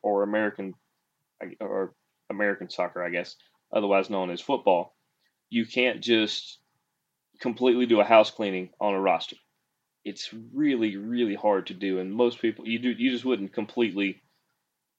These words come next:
uh, fold up, move down the street, and, and open up a new shop. That's just, that's not something you do.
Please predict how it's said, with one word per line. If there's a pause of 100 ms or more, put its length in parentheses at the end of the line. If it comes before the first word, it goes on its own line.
(140)
uh, (160)
fold
up,
move
down
the
street,
and, (800)
and
open
up
a
new
shop. (120)
That's
just, (760)
that's
not
something
you
do.